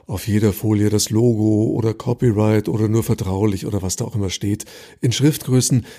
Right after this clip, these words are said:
die ohnehin nur lesen kann, wer ganz nah an die Leinwand rangeht. Kann man machen,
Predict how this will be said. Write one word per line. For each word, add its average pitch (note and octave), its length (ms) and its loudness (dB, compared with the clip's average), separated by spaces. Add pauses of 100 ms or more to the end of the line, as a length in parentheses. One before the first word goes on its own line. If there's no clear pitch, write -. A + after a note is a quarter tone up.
(120)
die C3+ 100 0
ohnehin C3 460 4
nur A#2+ 160 4
lesen A#2 300 2
kann, G#2 260 -2
wer G2+ 120 0
ganz B2+ 420 -2
nah A#2 100 2
an G#2+ 80 0
die G#2+ 80 2
Leinwand G2+ 460 0
rangeht. F2 500 -4 (1000)
Kann B2 200 0
man D3+ 180 4
machen, D#3+ 560 0